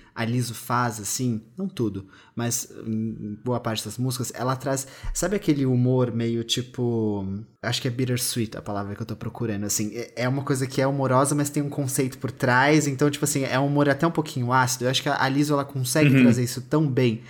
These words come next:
Speaker 1: e a Cardi B também. Então, a junção das duas, assim, foi tão positiva pra mim que eu acho que a música já veio ganha, sabe? Eu falei, "Nossa, é óbvio que eu vou gostar, não tem como", sabe?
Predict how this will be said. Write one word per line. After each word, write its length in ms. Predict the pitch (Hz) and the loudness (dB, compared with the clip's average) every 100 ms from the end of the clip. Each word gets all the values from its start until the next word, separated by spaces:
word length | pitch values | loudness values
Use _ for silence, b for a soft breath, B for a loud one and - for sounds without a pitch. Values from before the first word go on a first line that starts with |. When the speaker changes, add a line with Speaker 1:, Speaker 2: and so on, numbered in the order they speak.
| B B | B B
Speaker 1:
e 80 | 135 | 0
a 60 | |
Cardi 280 | 123 135 131 | 0 -2 -2
B 140 | 127 135 | -4 -4
também. 600 | - 147 139 139 123 - B B 127 | 0 0 2 2 0 -6 B B -4
Então, 200 | 127 143 | 2 2
a 60 | |
junção 420 | 143 143 - 160 | 2 0 2 2
das 200 | 170 139 | 2 0
duas, 400 | 120 147 139 123 | 0 2 4 2
assim, 280 | 120 - 135 | 0 -2 -4
foi 160 | 127 127 | -2 -2
tão 260 | 147 165 | 0 0
positiva 800 | 160 - 143 127 127 151 147 131 | -2 2 2 2 2 4 4 2
pra 300 | 117 - 113 | -4 -6 -4
mim 240 | 120 143 131 | -2 -2 -2
que 120 | 139 | -2
eu 60 | 127 | -2
acho 160 | 127 | -2
que 160 | - 131 | -2 -2
a 140 | 123 | 0
música 760 | 127 131 127 143 - 135 131 123 107 101 - _ _ _ _ - - | 0 0 0 -4 -2 0 2 0 -2 -4 -14 _ _ _ _ -16 -4
já 200 | 127 135 | 0 2
veio 220 | 135 156 | 6 4
ganha, 480 | 151 123 127 101 98 | 4 4 4 4 -2
sabe? 300 | - 120 107 | -2 -2 -2
Eu 80 | 104 | -4
falei, 180 | 123 117 | -4 -2
"Nossa, 320 | 127 120 110 | 0 -2 -6
é 120 | - 127 | -4 -2
óbvio 320 | 135 120 117 | -2 -2 -6
que 80 | 107 | -8
eu 40 | |
vou 120 | 104 | -6
gostar, 380 | 98 101 85 - 110 | -6 -6 -8 -8 -8
não 80 | |
tem 160 | 110 139 | -4 -4
como", 340 | 127 104 98 | -4 -6 -4
sabe? 300 | 107 117 98 | -4 -4 -4